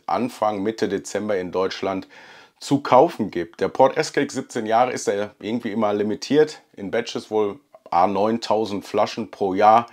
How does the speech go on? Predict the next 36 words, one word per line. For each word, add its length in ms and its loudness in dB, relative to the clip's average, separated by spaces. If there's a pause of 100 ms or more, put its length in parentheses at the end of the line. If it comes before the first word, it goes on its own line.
(600)
Ähm, 360 0
und 280 -6
man 220 -4
will 100 2
da 100 2
pro 240 -6
Jahr 260 4
auch 300 -6
irgendwie 400 -8
variieren, 520 -4
was 100 -4
das 180 -8
Alkoholvolumen 1040 -4
angeht, 380 -8
das 160 -8
Alko-, 320 -6
den 200 -8
Alkoholgehalt 840 -2
angeht, 340 -6
aber 240 -2
auch 220 -6
die 100 -14
Fassreifung. 800 -12 (560)
Der 140 6
Port 200 4
S 200 0
Cake 180 2
siebzehn 440 -2
Jahre 280 2
hier, 460 2 (340)
äh, 80 -2
reifte 600 4
in 240 -6
klassischen, 800 -4 (120)
äh, 460 -4
äh, 60 -10